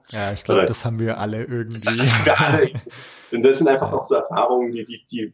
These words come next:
Speaker 2: binden einen auch so ein bisschen an das Franchise, denke ich halt. Oder halt eben auch,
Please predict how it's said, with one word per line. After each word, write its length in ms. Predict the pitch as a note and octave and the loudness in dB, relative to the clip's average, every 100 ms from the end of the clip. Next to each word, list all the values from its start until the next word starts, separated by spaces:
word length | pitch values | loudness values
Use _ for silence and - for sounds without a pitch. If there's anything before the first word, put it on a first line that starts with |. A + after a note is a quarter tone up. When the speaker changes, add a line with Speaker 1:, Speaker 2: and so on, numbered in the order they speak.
| _ | _
Speaker 2:
binden 260 | C3 D#3 | 4 6
einen 180 | A2 G2 | 4 4
auch 100 | F2+ | 2
so 120 | F2+ | 0
ein 40 | G#2 | -2
bisschen 240 | G#2 G#2 | 0 0
an 80 | F#2+ | 0
das 160 | - - | -4 -4
Franchise, 480 | F#2+ - F2+ F2 - | -2 2 2 2 0
denke 240 | F2 F2+ | 2 2
ich 60 | F2 | 2
halt. 220 | F2+ F#2 - - - _ - | 0 -4 -8 -20 -20 _ 0
Oder 160 | - | 2
halt 180 | G2 - | 4 4
eben 160 | - - | 4 4
auch, 260 | - - | 2 2